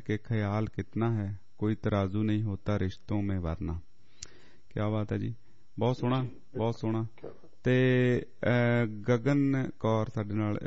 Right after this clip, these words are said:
Speaker 1: ਜੁੜੇ ਨੇ ਤੇ ਉਹਨਾਂ ਨੇ "ਸਤਿ ਸ੍ਰੀ ਅਕਾਲ" ਬੁਲਾਈ ਹੈ ਜੀ। "ਸਤਿ ਸ੍ਰੀ ਅਕਾਲ ਜੀ ਸਾਰਿਆਂ ਨੂੰ, ਹੁਣੇ-ਹੁਣੇ ਇੰਡੀਆ ਜਾ ਕੇ ਆਏ ਹੈ ਜੀ। ਬਨੇਰੇ, ਅ, ਬਨੇਰਾ ਗਾਣਾ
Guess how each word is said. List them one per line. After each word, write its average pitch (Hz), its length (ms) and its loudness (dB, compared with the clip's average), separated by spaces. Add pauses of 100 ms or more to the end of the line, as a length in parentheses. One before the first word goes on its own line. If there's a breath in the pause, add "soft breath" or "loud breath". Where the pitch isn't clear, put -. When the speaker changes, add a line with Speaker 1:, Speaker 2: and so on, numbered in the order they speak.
(100)
Speaker 1:
ਜੁੜੇ 107 280 2
ਨੇ 127 320 2
ਤੇ 120 80 2
ਉਹਨਾਂ 113 240 4
ਨੇ 113 100 2
"ਸਤਿ 110 160 0
ਸ੍ਰੀ - 200 -4
ਅਕਾਲ" 110 240 2
ਬੁਲਾਈ 107 360 4
ਹੈ 120 80 4
ਜੀ। 120 180 2
"ਸਤਿ 117 140 0
ਸ੍ਰੀ 120 180 -2
ਅਕਾਲ 113 300 4
ਜੀ 120 160 2
ਸਾਰਿਆਂ 113 400 2
ਨੂੰ, 120 280 2
ਹੁਣੇ-ਹੁਣੇ 120 580 2
ਇੰਡੀਆ 107 360 2
ਜਾ 104 360 2
ਕੇ 107 320 -2 (100)
ਆਏ 101 300 2
ਹੈ 110 60 2
ਜੀ। 117 240 -2 (680 soft breath)
ਬਨੇਰੇ, 120 680 6 (540)
ਅ, 117 40 4
ਬਨੇਰਾ 117 440 6
ਗਾਣਾ 123 520 4